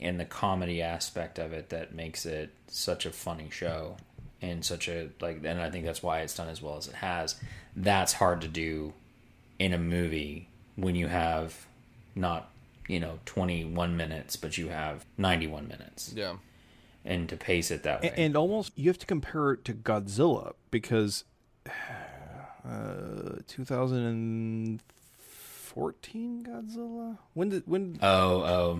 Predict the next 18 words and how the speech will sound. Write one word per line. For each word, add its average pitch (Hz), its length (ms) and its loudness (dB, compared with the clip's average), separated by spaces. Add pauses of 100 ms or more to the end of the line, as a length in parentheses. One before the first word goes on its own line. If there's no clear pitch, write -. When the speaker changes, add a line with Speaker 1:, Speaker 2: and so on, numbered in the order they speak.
Speaker 1:
yeah, 85 260 2
I 82 80 2
don't 82 240 -2
count 73 240 -6
that - 180 -6
one, 80 180 -8
but 90 100 0
okay. 85 260 2
Speaker 3:
Well, 175 100 12
but 180 220 4
okay, 143 200 0
that 139 380 2
movie 147 400 6
is 101 140 0 (120)
kind 208 420 -2
of 185 180 -2
the 120 140 4
entire, 135 1080 0